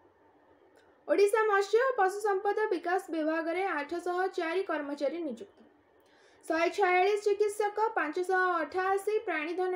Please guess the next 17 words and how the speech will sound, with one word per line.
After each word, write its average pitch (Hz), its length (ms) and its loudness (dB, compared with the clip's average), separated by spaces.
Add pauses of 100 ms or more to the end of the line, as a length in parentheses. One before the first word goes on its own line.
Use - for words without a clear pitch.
ନିରୀକ୍ଷକ, 370 600 -2 (540)
ସତଷଠି 392 500 2
ଜଣ 427 260 2
କନିଷ୍ଠ 370 380 0 (100)
ମତ୍ସ୍ୟ 349 340 -2
ବୈଷୟିକ 339 540 -4
ସହାୟକ 330 440 -4 (120)
ଓ 359 100 0 (100)
ତିନି 370 320 -2
କନିଷ୍ଠ 330 440 -6
ଯନ୍ତ୍ରୀଙ୍କୁ 302 500 -6
ନିଯୁକ୍ତି 294 380 -8
ଦେଲେ 330 240 -2
ମୁଖ୍ୟମନ୍ତ୍ରୀ 294 580 -6
ଶ୍ରୀ 339 140 -10
ନବୀନ 262 360 -2
ପଟ୍ଟନାୟକ। 226 380 -8